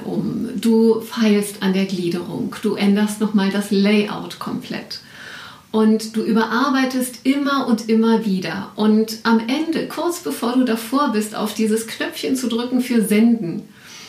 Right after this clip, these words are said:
geht der Puls nochmal hoch. Und du denkst dir so, „Oh, habe ich an alles gedacht? Ist es jetzt vollständig? Ist es auch richtig? Ist es rund?“ Und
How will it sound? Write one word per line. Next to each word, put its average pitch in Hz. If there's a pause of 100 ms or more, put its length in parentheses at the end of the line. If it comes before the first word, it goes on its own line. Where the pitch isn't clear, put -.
(300)
geht 269
der 214
Puls 269
nochmal 208
hoch. 185
Und 226
du 233
denkst 220
dir 226
so, 214 (540)
„Oh, 269
habe 240
ich 233
an 226
alles 220
gedacht? -
Ist 247
es 220
jetzt 226
vollständig? 208
Ist 214
es -
auch 208
richtig? 208
Ist 208
es 208
rund?“ 247 (1120)
Und 240